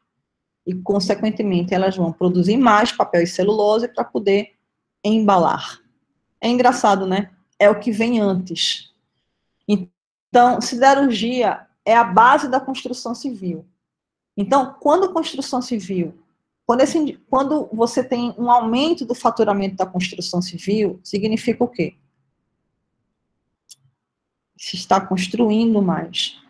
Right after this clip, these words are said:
E por que que um país, ou uma nação, ou uma, ou uma economia, ela construiria mais? O que é que tá por trás do aumento da construção civil, Breno? O que que tá por trás? Por que que maior habitação,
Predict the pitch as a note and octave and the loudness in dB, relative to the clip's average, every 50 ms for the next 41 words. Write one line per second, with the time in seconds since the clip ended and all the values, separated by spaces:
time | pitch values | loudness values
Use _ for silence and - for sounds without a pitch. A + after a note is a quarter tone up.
0 | _ _ _ _ _ _ _ - A#3+ A#3+ - A#3+ - - - E4+ F4 F4+ D4+ D4+ | _ _ _ _ _ _ _ -4 -2 0 0 0 0 2 2 0 2 0 -2 -2
1 | D4+ D4 - C#4+ B3 G3+ G3 G#3 A3 A3+ G#3+ G#3+ G#3 G3+ G3+ G3 G3 F#3+ F#3+ F#3+ | -2 0 2 4 4 4 4 2 0 -2 0 0 0 0 2 0 0 0 0 -2
2 | F#3+ - - - F#3+ G3 G3+ G3 G3 G3 F#3+ F#3 F#3 F#3 - - F#3+ G3 G3 F#3+ | -4 -6 -6 -4 -2 -2 0 0 0 0 0 0 -2 -2 -4 -4 -4 -2 -2 -4
3 | F#3 F#3+ - G3 F#3+ F#3+ F#3 F#3 G3 A3 A3 G#3 G3+ G3+ G3+ G3+ - G#3+ G#3 - | -4 -4 -6 -6 -4 -2 -2 0 2 2 2 4 4 2 2 0 -2 -4 -4 -4
4 | - - - A#3 A#3 A3 G#3+ F#3 G3 F#3 F3+ E3 D#3+ D#3 D#3+ D#3 D#3 D3+ - - | -4 -4 -2 -2 0 0 0 0 0 0 0 0 -2 -4 -6 -6 -8 -8 -6 -6
5 | - - - - _ _ _ _ _ _ - - _ - A#3 A#3 - - A#3+ B3 | -6 -6 -10 -16 _ _ _ _ _ _ -20 -8 _ -2 -2 -2 0 0 0 2
6 | B3 - C4 C4 - - - G#3 G3 F#3+ F#3 F#3 F#3 F3+ F3+ F3+ F3+ F3+ F3+ F3 | 2 0 -4 -4 -4 -2 2 4 6 6 4 4 2 2 2 2 2 2 2 0
7 | F3+ - F3+ F3+ F#3 F3+ F3+ F3+ - F#3 F#3 - - - F3 F3+ F3+ - F#3 F3+ | 0 -2 -6 -4 -2 -2 -2 -2 -4 -6 -8 -10 -10 -8 -8 -8 -6 -4 -4 -4
8 | F3+ E3+ E3 E3+ E3 D#3+ D#3 D#3 D3+ _ _ _ _ _ _ _ _ _ _ _ | -4 -4 -8 -8 -10 -12 -12 -12 -16 _ _ _ _ _ _ _ _ _ _ _
9 | _ _ _ _ _ _ _ _ _ _ _ _ _ _ _ _ _ _ _ _ | _ _ _ _ _ _ _ _ _ _ _ _ _ _ _ _ _ _ _ _
10 | _ _ _ _ _ _ _ _ _ - _ - D#4+ - - C4+ - - - C4 | _ _ _ _ _ _ _ _ _ -12 _ -8 -8 -6 -6 -6 -6 -4 -6 -6
11 | B3+ - - - G3 F3+ F3 E3 D#3 D3+ - - - - - - - - - D4 | -6 -8 -6 -2 0 0 0 0 -2 -6 -12 -14 -16 -14 -12 -12 -6 -2 0 0
12 | D4+ - - - _ _ _ _ _ _ _ _ _ _ _ - G3 G#3 G#3+ G#3+ | 0 -2 -6 -16 _ _ _ _ _ _ _ _ _ _ _ -4 -2 2 4 4
13 | G#3 G#3 G#3 G3 G3+ G#3 G#3 G#3 G3+ A3+ - - A3 A3+ - - - - F#3 F3 | 4 4 4 4 6 6 4 4 2 0 -2 0 0 0 -2 -4 -6 -4 -4 -4
14 | E3 E3 | -4 -6